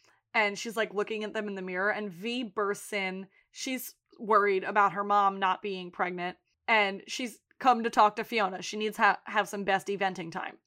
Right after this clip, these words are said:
She's having really sad feelings about not being the one that gives Kev the baby that he wants. And she's like, she, she feels really bad that she can't be, like,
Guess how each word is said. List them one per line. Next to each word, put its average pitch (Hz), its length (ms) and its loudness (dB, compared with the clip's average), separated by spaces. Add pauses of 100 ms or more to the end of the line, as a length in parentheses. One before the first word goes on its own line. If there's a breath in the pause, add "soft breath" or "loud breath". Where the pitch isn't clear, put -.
(320)
She's 302 180 -2
having 247 240 0
really 262 320 0
sad 262 320 6
feelings 202 480 -2
about 208 340 6
not 214 320 6 (120)
being 220 320 -6
the 214 80 0
one 190 360 0
that 196 200 -10
gives 208 340 4
Kev 185 400 0
the 247 80 -6
baby 320 460 2
that 202 160 0
he 196 100 -12
wants. 180 500 -4
And 226 140 -12
she's 240 280 -10
like, 233 300 4 (120)
she, 285 420 -4
she - 240 -4
feels 294 400 -2
really 254 300 -2
bad 226 380 4
that 190 120 -6
she 226 360 -8
can't 214 360 -4
be, 208 280 -4
like, 196 260 -4